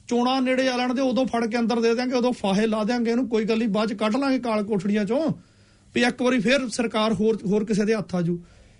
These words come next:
ਕਿਤੇ ਇੱਦਾਂ ਦਾ ਕੰਮ ਤਾਂ ਨਹੀਂ? ਕਹਿੰਦੇ ਬਈ ਉਮਰਾਂ ਨੰਗਲ ਤੇ ਸਮੇਧ ਸੈਣੀ, ਇਹਨਾਂ ਦੀ ਪੂਰੀ ਸਾਂਝ ਸੀ, ਪੂਰੀ ਜਾਰੀ ਸੀ, ਇਹ ਪੂਰੇ ਕੰਮ ਕਰਦੇ ਸਨ ਰਲ ਕੇ।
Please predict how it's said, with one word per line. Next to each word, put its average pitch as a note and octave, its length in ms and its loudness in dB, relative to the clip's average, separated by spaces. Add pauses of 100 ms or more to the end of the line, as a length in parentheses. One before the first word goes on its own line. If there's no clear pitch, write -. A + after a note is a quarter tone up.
(140)
ਕਿਤੇ G#3+ 220 -2
ਇੱਦਾਂ G#3 260 0
ਦਾ C4+ 100 0
ਕੰਮ G#3+ 260 -2
ਤਾਂ G#3+ 120 -4
ਨਹੀਂ? A3 120 -6 (540)
ਕਹਿੰਦੇ C4+ 300 2
ਬਈ B3 260 0 (640)
ਉਮਰਾਂ C4 340 2
ਨੰਗਲ B3 300 0
ਤੇ A#3 300 0
ਸਮੇਧ G#3+ 420 2
ਸੈਣੀ, G#3+ 500 0 (320)
ਇਹਨਾਂ A#3 180 0
ਦੀ A3+ 100 0
ਪੂਰੀ G#3 340 -2
ਸਾਂਝ G#3+ 340 -2
ਸੀ, A3 100 0
ਪੂਰੀ G3+ 300 0
ਜਾਰੀ E3+ 320 0
ਸੀ, E3 200 -2 (1400)
ਇਹ C#4 120 4
ਪੂਰੇ C#4 340 2
ਕੰਮ C4+ 280 -2
ਕਰਦੇ A#3 320 0
ਸਨ G#3 160 0
ਰਲ F#3 200 0
ਕੇ। D#3+ 180 -8